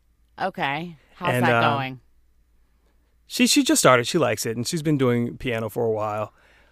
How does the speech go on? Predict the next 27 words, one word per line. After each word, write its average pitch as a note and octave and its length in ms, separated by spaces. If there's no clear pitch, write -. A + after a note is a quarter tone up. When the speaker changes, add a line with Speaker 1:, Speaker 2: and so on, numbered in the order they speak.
Speaker 2:
He A3 240
doesn't G#3 240
have F3 240
any C#3+ 280
of C3 140
those B2 260
interests, A#2+ 500
and B2 100
I B2 100
can't - 360
put C#3+ 140
him B2 100
in A#2 80
sports, D3 440
but D3+ 120
it D#3+ 80
got G#3+ 220
me A3 80
to E3+ 80
thinking, - 500
like, C3+ 240
five F#3+ 560
to - 120
ten D3 340
years B2 280
from F#3 160
now, G3 320